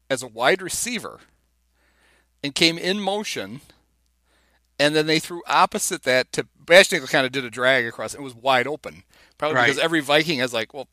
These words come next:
Speaker 1: of course they're gonna fucking throw it to Walter."
Speaker 2: <laughs> Right. It's pretty good
Speaker 1: So,
Speaker 2: misdirection.
Speaker 1: the offensive coordinator is a guy named Ken Meyer.
Speaker 2: Oh, wasn't that Hughes?
Speaker 1: No, it was Ken Meyer.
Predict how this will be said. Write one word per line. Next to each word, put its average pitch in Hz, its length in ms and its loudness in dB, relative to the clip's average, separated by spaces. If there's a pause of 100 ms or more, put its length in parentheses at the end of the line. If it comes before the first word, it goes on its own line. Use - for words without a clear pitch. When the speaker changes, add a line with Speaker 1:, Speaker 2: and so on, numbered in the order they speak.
(140)
Speaker 1:
of 135 80 -8
course 214 180 -4
they're 127 60 -6
gonna 110 120 0
fucking - 220 4
throw 147 140 -6
it 123 80 -8
to 113 180 -12
Walter." 151 420 -4
Speaker 2:
<laughs> - 40 -20 (320)
Right. 98 320 -18 (260)
It's 127 180 -16
pretty 139 200 -12
good 131 120 -10
Speaker 1:
So, 131 60 -10
Speaker 2:
misdirection. 123 580 -12 (320)
Speaker 1:
the 151 80 2
offensive 196 280 2
coordinator 180 480 0
is 127 160 -8
a - 20 -12
guy 131 160 0
named 120 220 -6
Ken 262 280 4
Meyer. 190 420 -2 (480)
Speaker 2:
Oh, 185 120 8
wasn't 185 260 6
that 196 120 8
Hughes? 202 360 4 (480)
Speaker 1:
No, 127 260 -2
it 123 60 -10
was 110 120 -12
Ken 160 260 -4
Meyer. - 320 -16